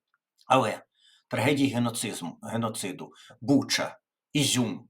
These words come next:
інші страшні речі, мужність З С У, захоплення всього світу українцями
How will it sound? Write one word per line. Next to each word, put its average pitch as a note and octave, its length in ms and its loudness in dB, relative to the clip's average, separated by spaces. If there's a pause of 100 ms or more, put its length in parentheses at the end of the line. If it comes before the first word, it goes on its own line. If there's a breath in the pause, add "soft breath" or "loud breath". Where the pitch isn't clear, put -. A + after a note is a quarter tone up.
(160)
інші C#3 280 4
страшні - 400 -4
речі, - 400 -6 (1300 loud breath)
мужність G3 580 8
З - 80 0
С D3+ 240 2
У, B2+ 340 6 (680 soft breath)
захоплення E3+ 720 0
всього D#3+ 360 0
світу E3 380 -2
українцями C3+ 1000 0